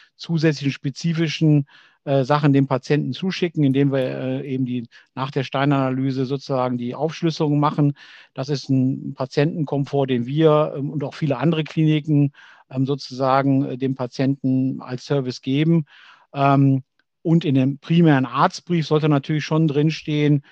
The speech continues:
ähm, zum Beispiel das Stichwort forcierte Diurese, das hatten wir vorhin. Ähm, das kann man so als, als in, in einem Nebensatz, äh, natürlich formulieren. Ähm, wo man ein bisschen aufpassen muss, ist natürlich, wenn jemand, ähm, sehr adipös ist, äh, dass man dann sofort von Gewichtsreduzierung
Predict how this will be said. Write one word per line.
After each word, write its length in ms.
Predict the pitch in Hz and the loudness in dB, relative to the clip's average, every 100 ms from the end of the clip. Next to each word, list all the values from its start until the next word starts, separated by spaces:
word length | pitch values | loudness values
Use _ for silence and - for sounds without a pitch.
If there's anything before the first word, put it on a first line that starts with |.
| _ _ _ | _ _ _
ähm, 220 | 131 131 | -2 -2
zum 140 | - | 0
Beispiel 280 | 131 131 139 | 0 0 0
das 120 | 127 | -4
Stichwort 480 | - 156 139 131 135 | -2 -6 -2 -2 -2
forcierte 440 | - 135 - 143 131 | -4 -6 -4 -4 -4
Diurese, 440 | 127 123 113 139 | -4 -4 0 0
das 120 | 127 | 0
hatten 200 | 139 - | -4 -4
wir 80 | 127 | -6
vorhin. 420 | - 123 139 147 - - - _ - | -4 0 2 2 0 -20 -20 _ -6
Ähm, 480 | 135 131 131 135 135 | -2 0 0 0 -4
das 180 | 131 127 | -8 -4
kann 140 | 139 | 0
man 120 | 139 | 0
so 120 | 127 135 | 0 -2
als, 240 | 131 - | -6 -8
als 200 | 131 131 | -10 -10
in, 200 | 156 135 | -4 -2
in 160 | 135 135 | 2 2
einem 120 | 127 | 4
Nebensatz, 600 | 131 143 135 135 - - | 2 0 0 -2 -4 -12
äh, 120 | 160 | -6
natürlich 440 | 131 123 143 131 | -6 -4 -6 -8
formulieren. 760 | - 131 127 123 139 151 151 143 - - - _ _ | -8 -6 -4 -4 4 6 6 2 -2 -20 -20 _ _
Ähm, 460 | 135 135 131 131 123 _ _ _ | -2 2 4 2 0 _ _ _
wo 160 | 143 143 | -2 2
man 120 | 143 | 4
ein 20 | |
bisschen 220 | 156 131 | 4 0
aufpassen 480 | 131 170 - 151 151 | 2 2 2 2 4
muss, 180 | 143 143 | 4 2
ist 120 | 135 | 0
natürlich, 400 | 139 - 151 143 | -2 -2 -6 -2
wenn 120 | 139 | 0
jemand, 460 | 131 143 139 135 - _ _ _ _ - | 2 4 4 2 -4 _ _ _ _ -8
ähm, 240 | 131 127 | -4 -4
sehr 240 | 123 139 | -2 -4
adipös 560 | 131 135 131 160 175 160 | -2 -4 2 6 6 4
ist, 360 | 156 147 139 - | 2 2 0 -8
äh, 260 | 135 135 | -2 -2
dass 220 | 131 131 | 0 -2
man 200 | 143 135 | 2 2
dann 240 | 135 135 139 | 4 4 2
sofort 340 | 127 - 143 | 0 -2 -2
von 160 | - 131 | 0 -2
Gewichtsreduzierung 1040 | 127 131 143 - 135 127 - 147 131 135 | 0 -4 -6 -6 -6 -6 -4 -2 2 0